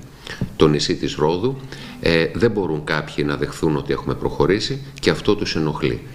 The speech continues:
Επίσης δεν μπορούν να δεχθούν ότι έχουμε έναν δήμαρχο ο οποίος δεν ασχολείται σε καθημερινή βάση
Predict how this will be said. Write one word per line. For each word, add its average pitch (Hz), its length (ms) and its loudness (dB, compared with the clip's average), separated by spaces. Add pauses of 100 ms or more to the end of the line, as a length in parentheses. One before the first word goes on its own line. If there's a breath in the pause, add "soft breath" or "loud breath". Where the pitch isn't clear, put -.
(100)
Επίσης 110 360 4
δεν 101 100 2
μπορούν 85 520 0
να 69 100 0
δεχθούν 69 400 0
ότι 98 160 0
έχουμε 87 220 0
έναν 69 180 0
δήμαρχο 101 340 0
ο 101 40 2
οποίος 85 380 0
δεν 90 180 2
ασχολείται 76 680 0 (480 loud breath)
σε - 180 4
καθημερινή 78 600 0
βάση 73 500 -2